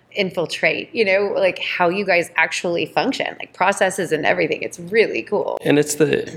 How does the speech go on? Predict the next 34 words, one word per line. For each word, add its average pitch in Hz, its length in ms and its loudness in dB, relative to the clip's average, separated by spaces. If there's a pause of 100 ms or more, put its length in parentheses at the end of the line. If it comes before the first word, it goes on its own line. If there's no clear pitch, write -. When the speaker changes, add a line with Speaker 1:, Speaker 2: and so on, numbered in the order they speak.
(440)
Speaker 2:
it's, - 260 2 (100)
it's - 340 0 (140)
not 120 240 2
only, 107 440 4 (640)
um, 104 440 2 (760)
it's 120 180 2
not 127 160 4
only 117 180 4
just 101 320 -4 (100)
respectful 107 520 -2
to - 100 -6
them, 107 400 0 (380)
but 110 160 2
it 110 100 2
also 113 420 2
helps 104 300 0
us - 320 -2 (240)
have 107 140 0
a 95 40 -4
better 101 160 -2
product. - 520 -10 (220)
And 110 220 -2
so 117 160 0
we, 113 320 0 (880)
by 117 200 2
getting 117 300 0
to - 120 -4
know 123 220 2
them, 107 260 -2
we 107 80 0
know 107 180 -2
their, 107 340 -2 (260)
their 101 300 -8
hangups. 107 440 -6